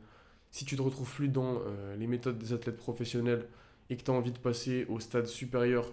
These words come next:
et de vraiment progresser et d'avoir du contenu qui sort de l'ordinaire et qui se démarque,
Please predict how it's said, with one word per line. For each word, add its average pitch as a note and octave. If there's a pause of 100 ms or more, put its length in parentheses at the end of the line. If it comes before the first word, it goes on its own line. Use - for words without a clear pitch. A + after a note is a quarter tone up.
et A#2+
de A2
vraiment A#2+
progresser A#2
et A2
d'avoir A2+
du A2+
contenu C3
qui B2
sort C#3
de C3
l'ordinaire B2 (640)
et B2+
qui -
se -
démarque, C3